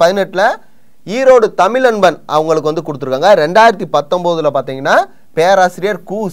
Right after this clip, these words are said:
சிவமணி அவங்களுக்கு வந்து விருதுகள் கொடுத்துருக்காங்க, தமிழ் செம்மொழி விருது. இந்த விருதுகளை பாருங்க, ஏன்னா வந்து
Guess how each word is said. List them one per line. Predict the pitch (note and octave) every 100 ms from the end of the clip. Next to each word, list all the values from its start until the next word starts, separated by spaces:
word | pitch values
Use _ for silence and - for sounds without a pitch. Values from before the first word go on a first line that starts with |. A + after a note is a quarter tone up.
| -
சிவமணி | F3 A#3 A#3 F3+ D3+ -
அவங்களுக்கு | - C#3 D3 C3+ C3+
வந்து | E3 C#4+
விருதுகள் | F#3+ C#3 C#3+ D#3
கொடுத்துருக்காங்க, | C#3+ A#2 A#2 A2+ A#2+ G#3 - - -
தமிழ் | C#3 D#3 F#3
செம்மொழி | C3+ D#3 D#3+ D#3+ D3+
விருது. | C3+ B2 A#2 B2
இந்த | C3+ C3
விருதுகளை | C3 D3+ E3 D3
பாருங்க, | C#3+ D3 D#3 B3
ஏன்னா | G3+ F#3
வந்து | F3+ G3 F#4